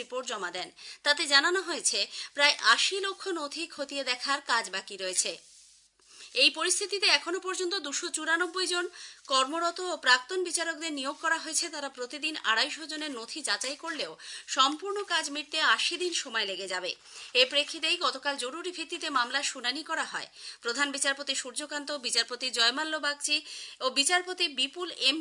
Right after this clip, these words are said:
পাঞ্চলির বেঞ্চ জানিয়েছেন, কাজ দ্রুত সম্পন্ন করতে পার্শ্ববর্তী রাজ্যের বিচারক নিয়োগ করা যেতে পারে। কাজে লাগানো যাবে তিন বছরের অভিজ্ঞতা সম্পন্ন দায়রা বিচারকদেরও। রাজ্যের আইনজীবী কপিল সিব্বল এবং কল্যাণ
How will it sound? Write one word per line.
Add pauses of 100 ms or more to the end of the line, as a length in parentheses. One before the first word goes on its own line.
পাঞ্চলির
বেঞ্চ
জানিয়েছেন, (420)
কাজ (180)
দ্রুত (160)
সম্পন্ন (100)
করতে (100)
পার্শ্ববর্তী
রাজ্যের
বিচারক (140)
নিয়োগ
করা (100)
যেতে
পারে। (420)
কাজে
লাগানো
যাবে (100)
তিন (100)
বছরের
অভিজ্ঞতা (100)
সম্পন্ন (460)
দায়রা
বিচারকদেরও। (420)
রাজ্যের
আইনজীবী
কপিল (160)
সিব্বল
এবং (100)
কল্যাণ